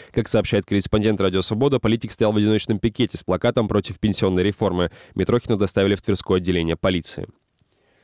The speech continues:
В Таиланде впервые за девять лет казнён заключённый. Как сообщает "Редрес", приговор привели в исполнение в центральной тюрьме Бангкван к северу от Бан-,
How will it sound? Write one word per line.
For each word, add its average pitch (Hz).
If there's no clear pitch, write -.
В -
Таиланде 151
впервые 127
за 120
девять 117
лет 160
казнён 131
заключённый. 127
Как 104
сообщает 104
"Редрес", 127
приговор 110
привели 113
в 113
исполнение 113
в -
центральной 113
тюрьме 110
Бангкван 110
к -
северу 101
от 95
Бан-, 104